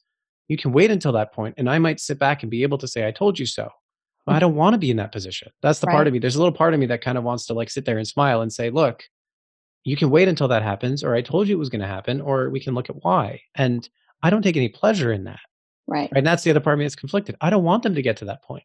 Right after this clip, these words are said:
Speaker 1: So sometimes it's a struggle. Look, if you want to know, if you want to grow, if you want to build something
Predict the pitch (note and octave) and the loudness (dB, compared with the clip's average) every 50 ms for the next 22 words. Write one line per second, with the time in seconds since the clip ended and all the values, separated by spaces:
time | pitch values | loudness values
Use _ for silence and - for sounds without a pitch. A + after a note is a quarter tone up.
0 | _ - - - D3 C3+ C3 C3 - - _ _ _ _ _ - E3+ E3 F#3 F#3 | _ -8 -4 0 2 2 2 0 -2 -8 _ _ _ _ _ -6 -4 0 0 0
1 | F3 F#3 E3+ - F3+ - - G#3+ G#3+ - A2 G#2+ - D3+ F3+ E3 - - - - | 0 -2 -4 -6 -6 -4 -2 -2 0 0 -2 -2 0 2 2 2 0 -2 -10 -16
2 | - - - A#2+ A2+ A2+ A2+ B2 C3 D3+ - - _ - - D3 D3 C#3 A#2 A2 | -14 -10 -8 -6 -6 -4 0 0 2 2 0 -2 _ -8 -4 -2 0 0 0 -2
3 | G2 F#2 F#2 G#2+ D3+ - _ _ _ _ _ _ _ _ _ _ _ _ _ _ | -4 -4 -8 -12 -14 -16 _ _ _ _ _ _ _ _ _ _ _ _ _ _
4 | _ _ _ _ - - - C3+ A2+ A#2+ B2+ C3+ E3+ G#3 - D#3 C#3+ B2+ B2 G2+ | _ _ _ _ -12 -10 -6 -4 -2 0 2 2 2 2 0 -4 -6 -6 -6 -6
5 | F#2 F2+ F#2 - F3 G3 G3+ _ _ _ _ _ _ _ _ _ _ _ _ _ | -8 -8 -10 -12 -14 -14 -16 _ _ _ _ _ _ _ _ _ _ _ _ _
6 | - C3 - - - B2+ B2 C3 C#3 E3 E3+ E3+ D3+ C#3 B2 B2+ D3 D3 D#3+ E3 | -8 -8 -6 -4 -4 -2 2 2 2 2 2 0 -2 -2 0 2 2 2 2 0
7 | - - C#3+ B2 A2 G#2 - G2 F#2 F2+ | -4 -4 -4 -4 -4 -4 -8 -10 -12 -12